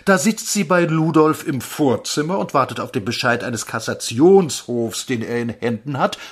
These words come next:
und da kommt ein junger Beamter aus seinem Zimmer. Und dann geht sie hinein und ruft, „Wer war das?“ Und er sagt es ihr. „Wissen Sie“, sagt sie, „ich finde,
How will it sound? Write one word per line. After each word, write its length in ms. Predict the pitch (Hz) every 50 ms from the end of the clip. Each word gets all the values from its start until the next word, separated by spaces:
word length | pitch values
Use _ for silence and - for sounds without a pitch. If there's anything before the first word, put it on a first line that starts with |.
| - - -
und 160 | - 220 180
da 80 | 240 240
kommt 240 | - 285 277 - 269
ein 100 | 254 247
junger 240 | 262 269 262 254
Beamter 680 | 254 - - - - 240 269 247 - - - 113 - -
aus 140 | - - -
seinem 340 | - 90 80 87 92 90 -
Zimmer. 400 | - - - 139 123 113 95 - - - _ _ _ _ _ _ -
Und 140 | 151 - 139
dann 80 | 120
geht 180 | 104 131 123 -
sie 120 | - 113
hinein 360 | 90 101 98 98 120 151 175
und 100 | 151 123
ruft, 280 | 113 143 160 - - - _ _ _
„Wer 140 | - 349 359
war 220 | 381 370 370 339
das?“ 380 | 269 285 220 175 - - - - _ _ _ _ _ _
Und 160 | - 120 - -
er 140 | 113 104
sagt 280 | - - 147 170 - -
es 140 | 98 - -
ihr. 220 | 120 107 98 87 - _ _ _ _ _ - - _ _ -
„Wissen 420 | - - 202 214 - - 262 262
Sie“, 340 | 175 151 202 208 185 180 - - -
sagt 320 | - - 135 127 120 - -
sie, 240 | 135 135 131 120 - _ _ _
„ich 140 | - 247 -
finde, 360 | - 294 233 202 170 156 -